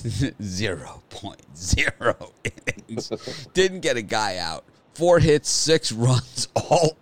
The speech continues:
Speaker 1: earned, a walk and a dinger. That's a tough day at the office.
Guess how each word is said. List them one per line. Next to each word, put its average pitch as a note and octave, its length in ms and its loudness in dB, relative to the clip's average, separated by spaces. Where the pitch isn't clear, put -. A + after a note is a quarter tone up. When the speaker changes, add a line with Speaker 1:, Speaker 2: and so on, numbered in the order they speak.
Speaker 1:
earned, C3 300 -2
a F#2+ 80 -4
walk A2 560 -4
and F#2+ 120 -6
a E2 60 -10
dinger. F2+ 500 -8
That's G2+ 300 0
a - 60 -10
tough - 300 -4
day - 160 -8
at - 140 -18
the A#1+ 100 -10
office. - 440 -12